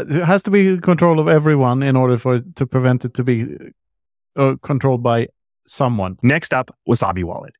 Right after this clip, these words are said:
Speaker 2: the privacy by default, open source, non-custodial Bitcoin wallet with CoinJoin built in.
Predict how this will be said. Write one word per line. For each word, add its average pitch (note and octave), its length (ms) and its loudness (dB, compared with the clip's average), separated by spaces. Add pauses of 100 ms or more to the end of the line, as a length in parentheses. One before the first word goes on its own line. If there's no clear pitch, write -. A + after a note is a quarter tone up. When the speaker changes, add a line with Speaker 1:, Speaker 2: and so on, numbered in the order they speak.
(280)
Speaker 2:
the A2+ 60 -4
privacy C3 420 -2
by A#2+ 160 -2
default, G2 460 -4 (180)
open B2 280 0
source, F#2 340 -2 (180)
non-custodial A2+ 720 0
Bitcoin F#2 340 -8
wallet F#2 240 -6
with A#2+ 300 0
CoinJoin A2 480 0
built F#2+ 260 -6
in. - 220 -14